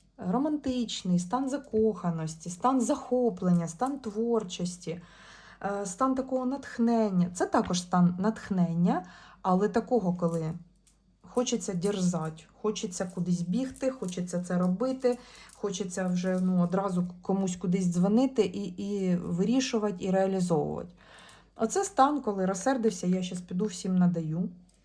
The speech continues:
я щас розберусь, я щас піду всім розкажу. Е, а оце стан, коли людина працює, людина в роботі,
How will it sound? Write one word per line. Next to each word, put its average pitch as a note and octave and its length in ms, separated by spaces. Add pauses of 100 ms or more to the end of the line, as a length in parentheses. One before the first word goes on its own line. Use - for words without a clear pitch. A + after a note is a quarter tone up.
(280)
я F#3 140
щас F3+ 240
розберусь, F3 760
я F3+ 100
щас - 200
піду F3+ 240
всім F3+ 400
розкажу. E3 560
Е, - 1080
а A3+ 140
оце C4+ 280
стан, D#4 480 (140)
коли A#3+ 600 (360)
людина A3+ 340
працює, A#3 640
людина F#3+ 340
в F3 80
роботі, C4+ 680